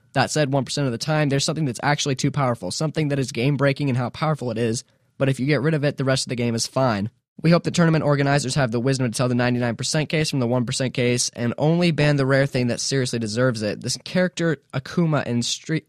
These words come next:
Super Turbo Street Fighter is a great example of that rare case. Akuma is a secret character requiring a long, annoying code to even pick him.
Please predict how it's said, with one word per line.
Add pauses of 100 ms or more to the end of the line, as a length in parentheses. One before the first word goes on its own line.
Super
Turbo
Street
Fighter
is
a
great
example
of
that
rare
case.
Akuma
is
a
secret
character
requiring
a
long,
annoying
code
to
even
pick
him.